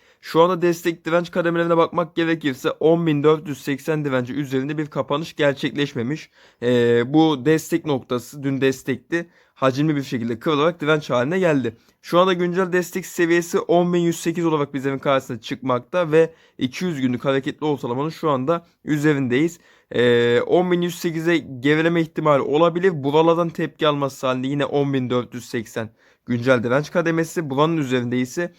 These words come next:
on bin beş yüz seksen üç, on bin yedi yüz seksen dokuz, on bir bin kırk altı ve on bir bin beş yüz yetmiş dört direnç kademeleri bulunmakta. Yükselen trend zaten kırılmıştı. Şimdi pazartesi günü gerçekten de Borsa İstanbul'u,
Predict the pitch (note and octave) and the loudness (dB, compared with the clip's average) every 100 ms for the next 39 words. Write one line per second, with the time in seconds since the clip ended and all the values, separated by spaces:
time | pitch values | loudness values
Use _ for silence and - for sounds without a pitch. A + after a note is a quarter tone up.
0 | _ - D#3+ D#3+ B2+ B2 C#3+ E3+ D3+ E3+ | _ 0 2 4 2 2 0 -4 -4 -4
1 | E3 F3 F3 - D3+ D#3 C3+ B2 B2+ C3 | -2 -4 -6 -2 0 0 0 -2 -2 -2
2 | - C#3 - E3+ E3 E3 E3+ E3+ - _ | -4 -8 -4 -4 -4 -4 -4 -6 -14 _
3 | _ - D3+ E3 D3+ B2 A2 - D#3 E3 | _ 2 4 4 2 2 -2 -4 -4 0
4 | E3+ E3 D#3+ C#3+ E3 D3 B2 B2+ D#3 D3 | 2 2 0 2 2 0 -2 -2 -4 -4
5 | B2+ A2+ C3+ E3 E3+ - _ _ - C3+ | -8 -8 -8 -6 -6 -8 _ _ -2 0
6 | D#3+ D#3 C3 A#2+ A#2 A2+ C#3+ F3 F3 E3+ | 0 -2 -4 -2 -2 -2 0 0 2 0
7 | E3+ - F3+ F3+ D3+ D3+ - E3 D3 B2+ | 0 -4 -4 -4 -8 -6 -2 0 -2 -2
8 | B2+ B2 - B2+ B2 A2 - D#3+ F3 F3 | -6 -4 -2 -2 -2 -8 -8 -4 -2 -4
9 | E3+ - F3 F3 _ _ _ _ - F3+ | -6 -6 -8 -10 _ _ _ _ -2 0
10 | - D#3+ C#3+ F#3 F3+ F#3 - D#3 F3 F3 | 2 2 2 0 -2 -8 -8 -2 -2 2
11 | F3+ F3 F3+ E3 D#3+ D#3+ F3 D3 E3+ D#3+ | 2 2 -4 -6 -4 -4 -4 0 0 -2
12 | E3 C#3+ - D#3+ D3+ C3 E3+ F3 | -4 -6 -2 -2 -2 -2 -4 -6